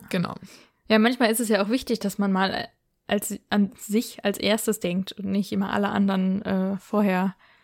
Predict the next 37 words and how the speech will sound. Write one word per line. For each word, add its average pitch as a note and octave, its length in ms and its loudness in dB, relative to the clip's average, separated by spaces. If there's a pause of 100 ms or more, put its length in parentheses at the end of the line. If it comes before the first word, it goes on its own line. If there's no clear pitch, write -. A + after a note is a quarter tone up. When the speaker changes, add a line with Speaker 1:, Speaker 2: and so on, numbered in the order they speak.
(260)
Speaker 2:
drankommen. G3 720 2 (500)
Und, - 640 2 (220)
ähm, G3 640 0
was F#3+ 200 2
auch B3 160 0
noch C4 160 0
hier A3+ 340 4
halt G#3+ 160 2
relevant G#3 440 4
ist, A3+ 180 0
ist, G3+ 120 -4 (100)
ist, G3 160 -10 (260)
ich - 120 -4
sag's G3 180 0
jetzt F#3+ 180 0
nochmal, G#3 440 2 (360)
dass G3 140 -2
es F#3+ 140 -2
halt G3 240 0 (160)
die F#3+ 100 0
ganze G3 240 2
Zeit G3+ 220 0
um F#3+ 140 4
subklinische F#3+ 920 0 (160)
Stichproben F#3 600 -4
ging. G3+ 280 6
Speaker 1:
Mhm. F3+ 60 2
Speaker 2:
Also F3+ 320 2 (320)
Leute, G3 220 4
die G3 100 2
jetzt F#3+ 160 2
nicht G#3 240 2
direkt G3+ 520 -2
aufgefallen F#3+ 560 2
sind, F#3+ 320 2
weil's F3+ 200 0
eben F#3 400 2